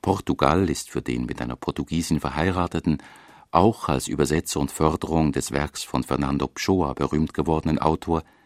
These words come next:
längst zur Wahlheimat geworden. Ja, Portugal hat ihm vor kurzem ehrenhalber das Bürgerrecht verliehen. Dieses Privileg, erklärt Tabucchi, über zwei gültige Pässe zu verfügen, während viele Menschen keinerlei Papiere haben,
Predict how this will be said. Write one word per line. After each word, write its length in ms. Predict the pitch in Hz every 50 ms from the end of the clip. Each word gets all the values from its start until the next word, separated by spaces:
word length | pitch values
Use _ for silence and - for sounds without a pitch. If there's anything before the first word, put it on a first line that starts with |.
| _ _ _
längst 400 | 80 82 76 73 71 - - -
zur 300 | - - - 87 80 78
Wahlheimat 580 | 92 87 80 62 62 62 57 60 60 - -
geworden. 480 | - 67 64 69 62 - - - 57 - _ _ _ _ _ _ _
Ja, 200 | _ 76 92 95 - - - - - _
Portugal 560 | - - 101 104 - - 101 - 95 95 92 90 _ _ _ _ _ _
hat 160 | - 92 -
ihm 80 | 82
vor 140 | - 76 73
kurzem 460 | - - 85 82 - - - 78 71 - -
ehrenhalber 680 | - 92 95 87 78 69 62 64 64 62 64 - 73 71 - _ _ _
das 160 | - 85 - -
Bürgerrecht 560 | - 87 76 - - 65 - 65 62 - -
verliehen. 480 | - 64 62 62 64 60 58 57 - _ _ _ _ _ _ _ _ _ _ _ _ _ _ _ - - - - _ _ _ _
Dieses 260 | 110 110 104 110 -
Privileg, 680 | - - - 107 101 101 101 120 110 71 - _ - -
erklärt 420 | - - - - 67 65 - -
Tabucchi, 440 | - 73 73 87 82 _ - 82 - - - - - - _ _
über 340 | _ - 87 73 78 69 - -
zwei 340 | - - 80 85 107 110
gültige 420 | 90 - 69 64 69 - - - -
Pässe 380 | - - 80 78 - 85 80
zu 100 | - -
verfügen, 540 | 80 - 78 - - 95 87 - 87 78 69 - - - - - _
während 220 | - 85 82 78 -
viele 280 | - - 95 98 95
Menschen 400 | 90 87 85 82 - - 85 71
keinerlei 440 | - - 80 87 104 101 85 80 71
Papiere 540 | - - 76 - - - 73 73 71 69 69
haben, 300 | 73 73 71 - 76